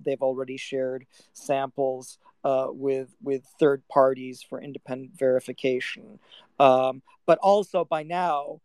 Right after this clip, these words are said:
you know, we have multiple, uh, replication efforts,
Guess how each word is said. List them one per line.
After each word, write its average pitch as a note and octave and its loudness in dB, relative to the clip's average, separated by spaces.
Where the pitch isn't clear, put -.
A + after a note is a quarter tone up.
you D#3+ -10
know, C#3+ -2
we D#3 -6
have C#3+ -4
multiple, D3 0
uh, C#3 -2
replication D3 -6
efforts, - -6